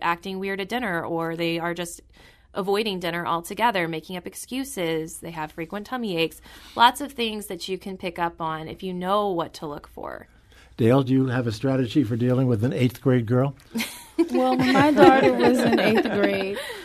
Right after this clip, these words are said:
Speaker 3: I
Speaker 2: Oh,
Speaker 3: didn't
Speaker 2: she's
Speaker 3: know.
Speaker 2: in the eighth grade?
Speaker 3: She's no longer. She's fifteen now,
Speaker 2: Uh-huh.
Speaker 3: and it was very difficult during that time frame because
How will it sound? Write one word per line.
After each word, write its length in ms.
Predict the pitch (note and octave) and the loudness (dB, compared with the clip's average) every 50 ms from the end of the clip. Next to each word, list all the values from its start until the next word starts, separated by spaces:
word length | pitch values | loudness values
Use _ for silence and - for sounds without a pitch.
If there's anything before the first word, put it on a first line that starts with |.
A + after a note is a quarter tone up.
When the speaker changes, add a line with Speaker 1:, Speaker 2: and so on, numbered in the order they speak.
| - - - | -12 -6 0
Speaker 3:
I 180 | G#3 A3+ A#3+ | 2 4 4
Speaker 2:
Oh, 40 | C4 | 4
Speaker 3:
didn't 180 | C#4 C#4 B3 A#3 | 2 2 2 4
Speaker 2:
she's 80 | B3 A#3+ | 4 4
Speaker 3:
know. 200 | - D3+ D3+ D#3 | 6 6 4 4
Speaker 2:
in 40 | |
the 140 | D3 D3+ D3 D3 | 4 4 4 4
eighth 180 | D3 C#3 - | 4 4 4
grade? 280 | - D#3 D3+ D#3 D#3+ D#3 | 6 6 8 8 6 4
Speaker 3:
She's 340 | D#3 - B3+ B3 A#3+ G#3+ A3 | 0 -2 -2 -2 0 0 2
no 220 | A3+ A3+ A3 A3 | 2 4 4 4
longer. 440 | G#3+ G#3+ G#3 G#3 G#3 G#3 G3 F#3+ F#3+ | 4 4 2 2 2 2 0 -2 -2
She's 300 | F#3+ - A#3+ A3+ - - | -2 -2 -4 -4 -4 -4
fifteen 540 | - A#3+ A#3+ - - - A#3+ A3+ A3 G#3 G3+ | -2 -4 -4 -4 -4 -6 -6 -4 -4 -4 -4
now, 420 | F#3+ F#3 F3+ F3+ F3+ F3+ F3+ F3+ | -6 -6 -6 -6 -8 -8 -10 -10
Speaker 2:
Uh-huh. 220 | - - D2+ - - - | -12 -12 -10 -10 -8 -6
Speaker 3:
and 120 | G#3 G#3+ | -4 -4
it 80 | A3 F#3 | -2 -2
was 200 | G#3 G#3+ G3 G3+ | -2 -2 -4 -2
very 400 | G3 G#3 G#3+ A3+ A#3 A#3 A#3 A#3 | -2 0 2 2 2 2 2 0
difficult 840 | G3+ G#3 G3+ G3+ - - A3 G#3+ - - G3+ F#3+ F3 - - - F#3+ | 0 0 0 0 0 -2 -6 -6 -2 -2 -2 0 -2 -2 -6 -6 -4
during 380 | F#3+ G3+ G3+ G3+ G3 G3 G3 | -2 -2 0 0 -2 -2 -2
that 240 | F#3+ F#3+ F#3 F3 - | 0 0 0 0 -2
time 320 | - - G3+ G3+ G#3+ A3 G#3+ | -4 -4 -4 -2 -2 -2 -4
frame 400 | - - F#3+ F#3 F3+ F3+ F#3 F#3 | -4 -6 -6 -6 -6 -6 -8 -8
because 720 | F3+ G3+ G3 - - G3 G3 G3 F#3+ F#3+ F#3+ F#3+ - | -8 -8 -10 -8 -4 -2 0 0 2 0 -2 -4 -8